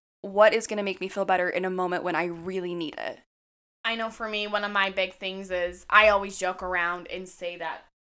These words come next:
Speaker 2: I love to shop because I'm feeling my, I'm filling my emotional voids with physical items, which is obviously not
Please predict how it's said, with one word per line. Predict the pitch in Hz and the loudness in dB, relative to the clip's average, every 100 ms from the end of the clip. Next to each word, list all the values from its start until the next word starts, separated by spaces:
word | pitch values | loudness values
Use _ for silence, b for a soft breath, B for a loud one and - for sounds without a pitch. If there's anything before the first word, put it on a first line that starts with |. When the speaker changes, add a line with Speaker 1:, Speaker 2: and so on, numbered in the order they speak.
| _ | _
Speaker 2:
I | 190 196 185 180 180 180 170 170 | 0 4 6 6 2 -4 -8 6
love | 226 202 | 8 8
to | 208 | 6
shop | - 202 160 - | 0 4 4 4
because | 175 185 185 170 | -6 -8 -10 -8
I'm | 185 190 | -10 -10
feeling | 226 208 214 202 | -14 -10 -10 -8
my, | 180 180 185 180 - - | -8 -8 -10 -14 -14 -2
I'm | 220 | 0
filling | 220 - 233 220 226 | 0 6 8 8 6
my | 214 185 | 6 6
emotional | 190 175 196 180 190 - 240 240 233 | 6 0 -2 -2 -2 -4 0 0 2
voids | 240 247 262 285 208 | 2 2 2 -2 -8
with | 175 | -10
physical | - 190 190 202 220 | -6 -6 -6 -2 2
items, | 196 190 196 214 233 B B B B B _ | 4 4 0 -4 -10 B B B B B _
which | 294 285 | -2 0
is | 254 233 - _ | -8 -12 -18 _
obviously | 196 190 190 - 185 185 - _ _ _ _ | -2 -2 -2 -6 -8 -10 -16 _ _ _ _
not | 190 185 156 170 | -6 0 0 0